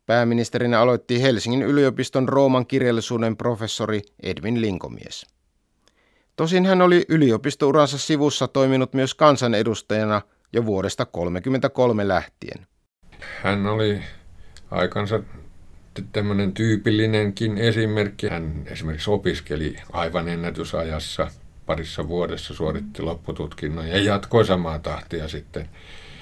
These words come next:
Speaker 2: professoritasolle asti ja saavutti jonkinnäköistä kansainvälistäkin mainetta omalla tieteenhaarallaan. Siellä alkoi sitten kuviot käydä pieniksi tai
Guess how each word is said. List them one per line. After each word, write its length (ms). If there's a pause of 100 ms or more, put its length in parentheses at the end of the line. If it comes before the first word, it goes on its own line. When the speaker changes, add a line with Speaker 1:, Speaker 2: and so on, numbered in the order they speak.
(560)
Speaker 2:
professoritasolle 1500
asti 640
ja 380 (120)
saavutti 840 (160)
jonkinnäköistä 880
kansainvälistäkin 960
mainetta 520
omalla 340
tieteenhaarallaan. 1040 (160)
Siellä 360
alkoi 380
sitten 240 (180)
kuviot 440
käydä 420 (480)
pieniksi 600
tai 560